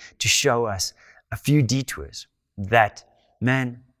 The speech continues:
they stress us out to no end, but we know that there's peace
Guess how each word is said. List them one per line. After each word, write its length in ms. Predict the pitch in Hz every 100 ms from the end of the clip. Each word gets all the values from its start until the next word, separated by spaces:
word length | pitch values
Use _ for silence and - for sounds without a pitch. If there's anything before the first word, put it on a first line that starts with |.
| _ _ _ _ _ _ _ - _ _ _ _ _ _ _ -
they 120 | 117
stress 520 | 117 - - 131 135 135
us 160 | 117 -
out 280 | 110 95
to 100 | -
no 200 | 101 98
end, 300 | 98 98 90
but 220 | 95 95 113
we 80 |
know 220 | 107 107 104
that 160 | 98
there's 220 | 101 92 -
peace 500 | - 131 95 -